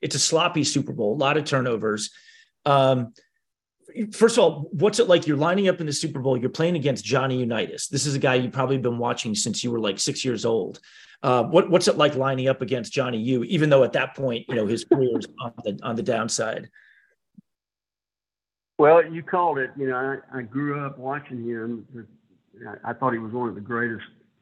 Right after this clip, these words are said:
Speaker 2: quarterbacks in the history of the N F L, and he, he was. But here I am, and the only rookie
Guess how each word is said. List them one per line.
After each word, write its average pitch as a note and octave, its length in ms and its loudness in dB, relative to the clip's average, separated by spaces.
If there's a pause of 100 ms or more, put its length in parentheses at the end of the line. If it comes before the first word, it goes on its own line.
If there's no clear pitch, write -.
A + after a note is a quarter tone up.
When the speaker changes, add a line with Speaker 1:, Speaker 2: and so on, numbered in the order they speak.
Speaker 2:
quarterbacks A2+ 560 -4 (640)
in A#2 140 -8
the G#2 80 -8
history A#2 360 -6
of A2 60 -6 (140)
the A2+ 80 0
N G#2 80 -6
F A2+ 60 -14
L, A2 400 -2
and G2 220 -4
he, A2+ 300 -4
he A2 60 -10
was. D3+ 320 -4 (880)
But A#2+ 220 4 (400)
here D3 260 2
I C#3 120 6 (140)
am, B2 120 -2
and A#2 260 -4 (1300)
the A#2+ 120 4
only D#3+ 420 0 (1160)
rookie B2+ 420 -2